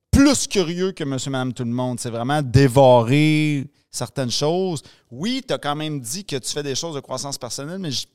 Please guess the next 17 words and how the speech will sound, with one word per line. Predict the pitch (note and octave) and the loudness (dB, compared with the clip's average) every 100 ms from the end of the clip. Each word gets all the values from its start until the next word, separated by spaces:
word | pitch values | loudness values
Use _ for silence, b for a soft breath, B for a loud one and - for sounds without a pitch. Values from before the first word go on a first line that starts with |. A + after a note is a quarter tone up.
| _ _ _ | _ _ _
je | - B2+ | -12 -4
l'ai | C3 | -4
pas | - F3+ | 2 2
vu | A2+ F3 | 2 -2
tant | - D3 D3+ | -2 -2 -2
que | C3+ | -2
ça. | - C3+ B2 - _ _ _ _ _ _ | -6 -6 -8 -12 _ _ _ _ _ _
Ok ? | G2 B2 B2+ b b b b | -14 -14 -14 b b b b
Euh, | A2 G#2+ | -8 -6
fait | B2 | -6
que | - | -6
ça, | E3+ | -6
je | C3+ | -4
vais | |
devoir | B2 C3+ | -4 -4
te | C3+ | -4
l'enlever. | A#2+ A#2+ A#2 A2 C3+ G3 | -6 -6 -6 -4 -6 -8